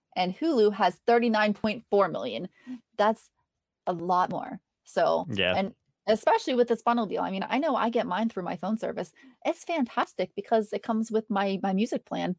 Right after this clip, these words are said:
Speaker 1: So it's just
Speaker 2: Mm,
Speaker 1: another
Speaker 2: yeah.
Speaker 1: great way to, you know, save some money. And, and now I get sports on top of it. It just keeps getting better and better.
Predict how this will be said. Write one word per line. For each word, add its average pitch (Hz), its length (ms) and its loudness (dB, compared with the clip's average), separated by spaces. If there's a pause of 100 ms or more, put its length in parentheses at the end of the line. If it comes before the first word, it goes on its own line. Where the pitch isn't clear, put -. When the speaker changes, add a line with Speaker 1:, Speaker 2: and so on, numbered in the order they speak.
Speaker 1:
So 190 360 4 (480)
it's 254 160 2
just 370 200 0
Speaker 2:
Mm, - 0 -
Speaker 1:
another 214 360 4
Speaker 2:
yeah. - 40 -6
Speaker 1:
great 214 220 4
way 208 380 4
to, 175 360 4
you 170 100 -4
know, 170 280 -6 (480)
save 226 300 -2
some 202 160 -4
money. 208 320 -4
And, 190 440 -2
and 165 120 -6
now 190 220 2
I 262 80 4
get 220 220 0
sports 220 320 2
on 214 120 2
top 240 220 2
of 262 120 -2
it. - 240 2 (320)
It 254 120 -2 (180)
just 220 220 -6
keeps 233 260 -4
getting 180 220 0
better 180 200 4
and 160 140 -6
better. - 340 0